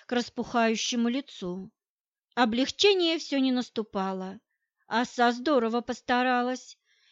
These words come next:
и одной водой тут было явно не обойтись. Метнувшись к холодильнику, Вася нашел там кубики льда. Вот теперь стало немного полегче.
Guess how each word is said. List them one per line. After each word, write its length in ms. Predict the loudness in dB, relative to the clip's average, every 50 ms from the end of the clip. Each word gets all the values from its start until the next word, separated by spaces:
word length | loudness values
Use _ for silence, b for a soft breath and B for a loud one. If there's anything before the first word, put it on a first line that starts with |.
| _ _
и 80 | 6
одной 440 | 8 8 8 8 6 4 4 4 4
водой 460 | 4 4 4 4 2 0 0 0 0
тут 200 | -2 -2 -4 -4 -2
было 220 | 0 2 2 4
явно 460 | 2 2 2 2 2 2 2 2 0
не 160 | 0 0 0 -2
обойтись. 800 | -2 -2 -2 -4 -4 -4 -8 -10 -12 -10 -10 -10 -12 -14 -16 -18 _ _ _ _ _ _ _ _ _ _ _ _ _ _
Метнувшись 760 | -2 0 0 0 0 -2 -2 -2 -2 -2 -2 -4 -6 -6 -8
к 80 | -12 -10
холодильнику, 880 | -4 0 2 2 2 2 2 0 0 0 0 0 0 -2 -2 -2 0
Вася 320 | 0 0 0 0 -2 -4 -2
нашел 420 | -2 0 0 -2 -2 -2 -4 -4
там 240 | -2 0 0 0 0
кубики 400 | -2 -6 -6 -6 -8 -6 -6 -6
льда. 500 | -6 -6 -4 -6 -6 -6 -6 -10 -14 -20 _ _ _ _ _ _ _ _ _ _ _ _ _
Вот 340 | -2 2 2 2 2 0 -2
теперь 380 | -6 -4 0 0 0 0 0
стало 380 | -2 0 2 4 6 6 6 4
немного 480 | 2 2 2 2 2 0 0 0 0
полегче. 840 | 0 0 0 0 0 -2 -4 -4 -8 -10 -12 -10 -10 -10 -10 -12 -14